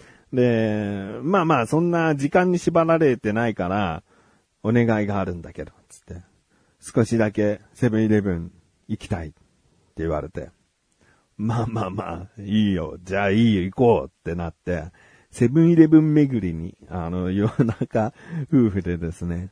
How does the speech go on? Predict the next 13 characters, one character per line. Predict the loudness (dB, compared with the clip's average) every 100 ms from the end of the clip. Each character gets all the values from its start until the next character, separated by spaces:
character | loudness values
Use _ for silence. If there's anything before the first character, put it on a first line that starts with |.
| _
ね、 | -8 -4 -4 -4
い-、 | -4 -6 -8
出 | -4 -4
か | -2 -2
け | -2 -2
に | -2
行 | -4
っ |
た | -4 -4
ん | -6
で | -12
す |
ね。 | -12